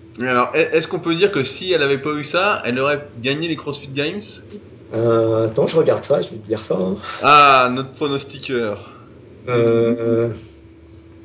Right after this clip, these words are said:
Speaker 2: Ouais, non, pas forcément, hein.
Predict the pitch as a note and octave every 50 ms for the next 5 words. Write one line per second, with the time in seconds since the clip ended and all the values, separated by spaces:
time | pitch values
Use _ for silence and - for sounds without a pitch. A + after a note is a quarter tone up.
0 | - - - - - - - - - - - - - - - - - - - -
1 | - - - - - - - A#2 C3 C#3+ C#3 C#3 C#3+ - - A2+ - - - -
2 | - - A#2 C3 E3 E3 C#3 B2 B2 A2+ G#2 G2 -